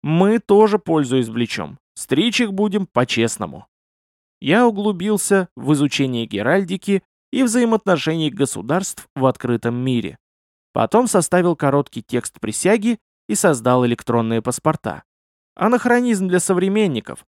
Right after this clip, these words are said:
но в нём был глубокий смысл. Именно древние рода аристократов держались традиций и правил, отмерших среди других сословий.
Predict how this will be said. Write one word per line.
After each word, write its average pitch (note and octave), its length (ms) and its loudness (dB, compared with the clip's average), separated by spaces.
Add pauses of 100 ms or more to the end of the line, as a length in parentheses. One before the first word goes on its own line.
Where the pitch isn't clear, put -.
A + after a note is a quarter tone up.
(280)
но D#3+ 200 4
в A#2+ 80 -2
нём D#3 260 -2
был C#3 220 2
глубокий C#3+ 500 -2
смысл. G#3+ 520 -4 (560)
Именно G#3 440 2
древние E3+ 540 2
рода D#3 360 4
аристократов D3 840 -2
держались C#3 600 0
традиций C#3 580 -2
и C#3 160 -4
правил, C#3+ 480 0 (200)
отмерших F#3 720 0
среди C#3 380 -2
других A#2+ 380 -4
сословий. A#2 680 -2